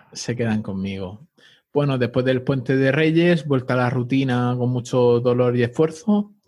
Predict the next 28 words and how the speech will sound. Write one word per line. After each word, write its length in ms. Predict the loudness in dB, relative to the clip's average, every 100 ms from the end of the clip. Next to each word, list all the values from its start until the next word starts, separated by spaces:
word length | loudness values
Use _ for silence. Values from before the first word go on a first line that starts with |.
| -20 -20 -20 _ _ -4
Eh, 140 | -2
muchas 280 | 0 0 -2
cosas 240 | -2 -2 0
por 220 | 2 2
ordenar 240 | 2 0
y 40 | 0
muchos 360 | -2 0 0
leads 420 | 2 2 0 -8 -4
a 60 | -2
los 100 | 0
que 80 | -2
hacerle 260 | 0 0
el 80 | 0
seguimiento 680 | 0 0 2 0 0 0 0
del 320 | -2 0 0
año 160 | 2 2
pasado. 480 | 0 0 0 -2 _ _ _ _ _ _ _
Eh, 840 | 0 2 4 4 4 4 2 0 -2
carta 320 | -2 0 0
personalizada 1040 | 0 -2 0 -2 0 2 2 2 2 2
ha 80 | 2
terminado 360 | 0 0 2 2
bien, 200 | 2 2
ya 60 |
hemos 200 | 0 -2
cerrado 920 | -2 0 2 2 4 2 2 0 -4 -8
campañas. 1080 | -6 -4 -4 -2 0 2 2 2 -2 -8 _
Eh, 800 | -2 0 0 0 0 0 0 -2